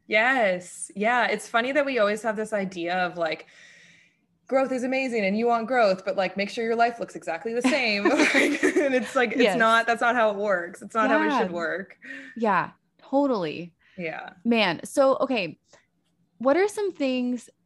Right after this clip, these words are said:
Speaker 2: that you feel get in the way of us experiencing that fulfillment? And how can we overcome that? 'Cause you talk a lot about getting unstuck. So what does that look
Speaker 1: Mm-hmm.
Speaker 2: like?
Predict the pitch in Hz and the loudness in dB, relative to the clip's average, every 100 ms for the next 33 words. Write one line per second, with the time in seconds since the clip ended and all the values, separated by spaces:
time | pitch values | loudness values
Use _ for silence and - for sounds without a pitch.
0 | _ 220 220 226 214 220 202 196 190 190 | _ -6 -4 -6 -6 -2 0 0 -2 -6
1 | - 208 202 - 202 196 175 160 175 151 | -2 -2 -2 -4 -4 -2 -4 -4 -2 -4
2 | 156 - - 185 170 175 170 - 196 - | -6 -10 -4 -2 0 0 -2 -6 -12 -6
3 | 185 175 175 170 - 175 165 147 - - | -4 -4 -4 -6 -6 -6 -6 -6 -8 -14
4 | - 202 226 247 254 233 196 196 175 147 | -8 -2 -2 0 -4 -4 -4 -6 -6 -6
5 | - 214 233 285 311 302 247 202 190 175 | -2 -2 0 -2 -2 -2 0 0 0 -2
6 | 165 180 175 170 - 180 180 - - - | -2 -6 -8 -6 -2 -2 -2 -4 -6 -6
7 | _ _ _ _ - 214 214 208 208 190 | _ _ _ _ -2 2 2 4 4 2
8 | 175 170 143 92 | 0 -2 -6 -8